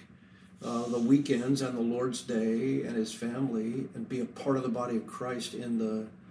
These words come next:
in the freest way when he has a job that is taxing and, and it's a struggle. But he still must model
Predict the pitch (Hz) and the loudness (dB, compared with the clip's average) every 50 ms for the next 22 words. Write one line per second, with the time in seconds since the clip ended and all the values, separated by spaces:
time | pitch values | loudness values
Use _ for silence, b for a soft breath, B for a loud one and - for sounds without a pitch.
0 | B B B B B B B B 135 131 123 113 - - - 147 143 135 127 - | B B B B B B B B -2 0 0 0 -2 0 4 6 8 8 8 6
1 | - 120 120 120 131 151 160 - - 117 113 117 117 135 139 - - - - 123 | 0 -4 -2 0 0 0 0 0 -2 0 0 0 0 -2 -2 -4 -6 -6 -4 -2
2 | 127 123 120 123 139 135 - - 131 127 127 - 143 131 - - 117 123 139 160 | -2 -2 2 4 4 4 4 2 -4 -4 -2 -2 -2 -4 -4 -4 -4 -4 -4 -2
3 | 156 131 117 117 - 123 120 113 113 - - - - - - - 113 - - - | -2 -2 -4 -4 -2 -4 -4 -4 -4 -8 -10 -20 -18 -12 -8 -8 -8 -8 -8 -8
4 | - 120 113 110 - - - 123 120 127 139 143 147 139 113 - 180 - - B | -4 -4 -4 -4 -4 -6 -6 -4 -2 -2 -2 -2 -2 -2 -2 -4 -4 -6 -10 B
5 | B B B B B B B B B B B - 117 117 120 117 113 110 110 - | B B B B B B B B B B B -8 -6 -2 0 2 2 2 0 -2
6 | - - - - - - - 113 107 - - - 110 - - - - 113 110 110 | -6 -10 -12 -18 -14 -4 0 0 0 0 -2 -6 -6 -6 -6 -2 0 2 2 2
7 | - - 143 - - - - - - - - - - - - - - - 131 131 | 2 -2 -4 -4 -6 -12 -16 -20 -20 -20 -20 -20 -20 -20 -20 -18 -8 -2 0 4
8 | 131 139 139 127 - - - - - - 143 147 151 160 151 139 131 131 135 139 | 8 8 8 8 8 4 0 0 2 4 6 6 6 6 6 4 4 4 4 2
9 | 135 - - - - 113 120 113 117 135 143 143 135 120 113 110 117 127 135 | 2 0 -4 -6 -6 -4 0 0 2 2 2 0 0 2 2 2 2 2 -2